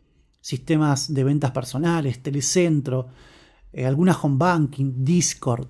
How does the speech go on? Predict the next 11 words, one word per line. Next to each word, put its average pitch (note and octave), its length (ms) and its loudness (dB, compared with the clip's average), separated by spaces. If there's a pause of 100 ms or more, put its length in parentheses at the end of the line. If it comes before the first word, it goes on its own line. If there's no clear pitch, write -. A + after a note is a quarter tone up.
Twitch, E3+ 440 0 (380)
Epic F3+ 480 -4
Game, C#3 460 2
Mercado C#3+ 560 2
Pago, C3+ 360 -2
Spotify, C#3+ 720 0
Netflix. D#3 880 -2 (2250)
Salvo F3+ 680 4
Google D3+ 560 6
y C#3 120 -6
Facebook, C3 720 -2